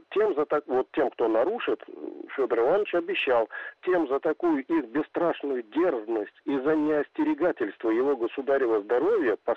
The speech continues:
сыску быть в великой опале, а иным в наказании и в разорении без всякого милосердия и пощады, и поместья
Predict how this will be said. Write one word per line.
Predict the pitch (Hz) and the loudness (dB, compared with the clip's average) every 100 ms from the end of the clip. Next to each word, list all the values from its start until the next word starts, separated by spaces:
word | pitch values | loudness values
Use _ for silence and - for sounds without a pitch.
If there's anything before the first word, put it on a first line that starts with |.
| - | -4
сыску | 202 - 320 | -8 -4 -4
быть | 254 320 - | 0 -2 -2
в | |
великой | 95 - 185 - - | -4 -2 -2 0 -2
опале, | - 170 - 135 117 110 - - - - | -2 -4 0 2 2 0 -2 -12 -10 0
а | 120 | 2
иным | 131 170 160 | 2 2 2
в | 120 | 0
наказании | 135 120 127 117 427 415 330 117 | 0 2 2 2 2 2 2 0
и | 113 - 143 135 - - - - | -2 -2 0 0 -2 -10 -12 -2
в | 120 | 0
разорении | 139 117 135 214 220 156 120 | 2 2 2 2 2 2 0
без | 95 127 | 0 -4
всякого | - 190 165 151 135 | 0 0 2 0 2
милосердия | 139 131 120 - 220 170 165 165 | 2 2 0 0 0 0 0 0
и | 160 | 0
пощады, | - 180 - - 123 113 107 | -2 -2 -2 0 2 2 -2
и | 104 | -4
поместья | 117 143 165 180 - 143 | -2 0 2 2 0 -2